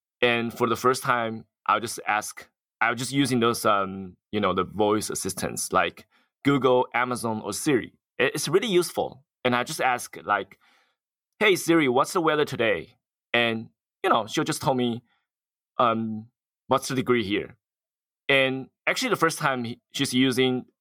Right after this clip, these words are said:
uh, in Fahrenheit. So I was, I got confused. And then I learned, like, I can just ask Siri, ask Siri to convert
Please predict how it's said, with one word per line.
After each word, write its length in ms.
uh, 260
in 140
Fahrenheit. 580
So 200
I 180
was, 220
I 40
got 140
confused. 500
And 200
then 340
I 80
learned, 260
like, 280
I 80
can 120
just 220
ask 200
Siri, 640
ask 240
Siri 340
to 460
convert 580